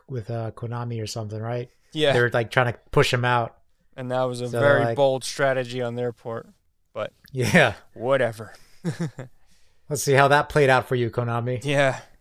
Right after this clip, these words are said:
Speaker 2: I don't know.
Speaker 1: Now, wh-, wh-, what are they, do they even, do they even make video games, or do they just, like, deal with their pachinko machines?
Speaker 2: <laughs>
Speaker 1: Is that, is that what they do
Speaker 2: Well,
Speaker 1: now?
Speaker 2: they've been doing, they, uh, they've been releasing the, um,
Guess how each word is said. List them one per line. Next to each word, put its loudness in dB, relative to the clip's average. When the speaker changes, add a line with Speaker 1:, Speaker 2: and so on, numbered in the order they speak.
Speaker 2:
I -2
don't 0
know. -2
Speaker 1:
Now, 4
wh-, -2
wh-, -12
what 4
are 6
they, 4
do -2
they 6
even, 4
do -2
they 4
even 0
make 4
video 4
games, 2
or 2
do -2
they 2
just, 0
like, -4
deal 4
with 4
their 2
pachinko -2
machines? -6
Speaker 2:
<laughs> -8
Speaker 1:
Is -8
that, -2
is -6
that 2
what 0
they 4
do 0
Speaker 2:
Well, 2
Speaker 1:
now? 6
Speaker 2:
they've 4
been -2
doing, 0
they, 2
uh, 6
they've -2
been -4
releasing -4
the, -2
um, 2